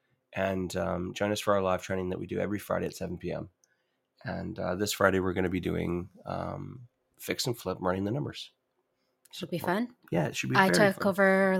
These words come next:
Speaker 2: uh, last week's session. Wayne will be taking over this week's session.
Speaker 1: I beg to differ.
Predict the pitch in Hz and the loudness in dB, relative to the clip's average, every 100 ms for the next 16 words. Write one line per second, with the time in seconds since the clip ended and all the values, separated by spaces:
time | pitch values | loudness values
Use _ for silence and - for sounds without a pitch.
0 | 185 185 180 175 170 165 165 170 - 190 | 2 0 2 2 2 2 0 0 -4 -4
1 | - - - - - 196 185 233 247 190 | -6 -6 -4 -6 -6 -4 -2 -2 0 2
2 | 175 175 180 185 196 208 220 269 190 170 | 2 2 -2 -2 -4 -4 -4 -4 -4 -4
3 | 170 160 175 165 _ - 98 82 82 82 | -4 -4 -4 -8 _ -6 -2 -2 -2 -4
4 | 87 92 - 160 107 | -4 -2 -2 2 2